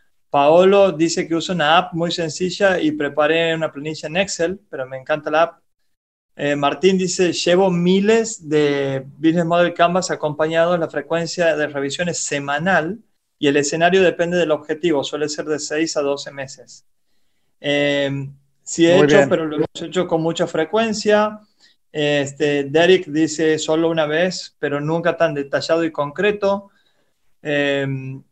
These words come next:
Speaker 1: César dice, "Sí lo hicimos, pero cada tres meses".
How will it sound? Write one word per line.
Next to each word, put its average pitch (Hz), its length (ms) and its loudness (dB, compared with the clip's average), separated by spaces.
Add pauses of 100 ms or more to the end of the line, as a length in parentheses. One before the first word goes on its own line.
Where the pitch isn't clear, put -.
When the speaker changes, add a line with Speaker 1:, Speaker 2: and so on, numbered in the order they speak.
(560)
Speaker 1:
César 175 560 4
dice, 160 280 -2
"Sí 170 120 -2
lo 160 100 2
hicimos, 175 440 0
pero 151 180 0
cada 143 280 -2
tres 160 220 0
meses". 196 760 -4